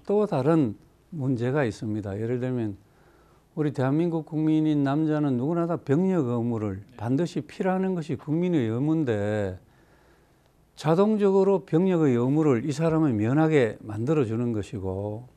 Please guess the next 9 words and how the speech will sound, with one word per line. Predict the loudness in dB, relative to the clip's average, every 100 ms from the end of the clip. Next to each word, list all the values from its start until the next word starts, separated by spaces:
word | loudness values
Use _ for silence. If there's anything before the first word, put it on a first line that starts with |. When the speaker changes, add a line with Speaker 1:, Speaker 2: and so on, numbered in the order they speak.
| _ _ _ _ _ _ _ _ _
Speaker 1:
그다음에는 | 0 2 2 2 4 4 2 -2 -10 _ _ _ _ _ _
이 | -6
복수국적을 | -6 -6 -4 -2 -2 0 0 2
가지고 | 0 0 0 0
있는 | 0 0 0
우리 | 0 -2
젊은이 | -2 0 0 0 0
중에서 | 0 0 0 0 0 -2 -8 _ _ _ _ _
자기는 | -2 0 2 2 4 2 0